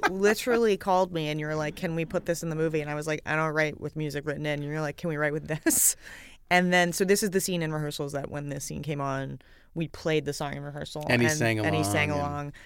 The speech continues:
Speaker 2: And it was just like, it's just this moment that came alive. And, uh, we listened to the song, obviously, a lot. So this was, we shot this a little bit later. Um,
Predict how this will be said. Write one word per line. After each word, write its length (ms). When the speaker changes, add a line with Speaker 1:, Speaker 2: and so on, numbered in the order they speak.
Speaker 2:
And 140
it 100
was 200
just 200
like, 380
it's 240
just 220
this 160
moment 480
that 240
came 240
alive. 540
And, 480
uh, 380
we 180
listened 360
to 60
the 100
song, 340
obviously, 380
a 80
lot. 280
So 200
this 160
was, 120
we 240
shot 200
this 120
a 60
little 220
bit 100
later. 460
Um, 440